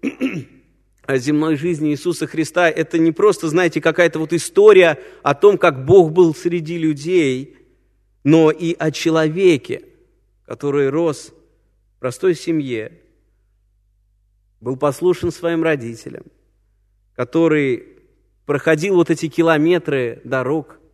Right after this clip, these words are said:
для того, чтобы рассказать людям.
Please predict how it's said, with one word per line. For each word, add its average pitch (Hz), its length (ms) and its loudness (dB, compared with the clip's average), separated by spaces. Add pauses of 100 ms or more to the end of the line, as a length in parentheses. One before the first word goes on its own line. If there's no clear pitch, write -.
(240)
для 123 160 -10
того, 139 300 -4
чтобы 123 520 -8 (600)
рассказать 135 840 -4
людям. 135 580 -6